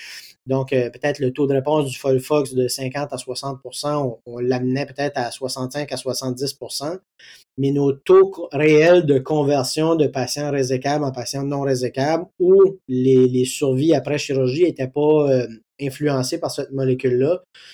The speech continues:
Donc, elle a beaucoup perdu de son, de son attrait, je te dirais. Moi, personnellement, je la, je la demande essentiellement jamais.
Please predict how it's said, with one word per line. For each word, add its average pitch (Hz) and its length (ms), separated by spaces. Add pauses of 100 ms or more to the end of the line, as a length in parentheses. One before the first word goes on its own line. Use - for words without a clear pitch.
(240)
Donc, 131 160
elle 139 140
a 135 60
beaucoup 135 520
perdu 143 480
de 143 140
son, 117 500
de 117 140
son 131 240
attrait, 131 280
je 143 80
te 135 80
dirais. 127 340
Moi, 139 220
personnellement, 131 520
je 131 100
la, 127 240
je 113 100
la 117 80
demande 131 400
essentiellement 127 600
jamais. 123 480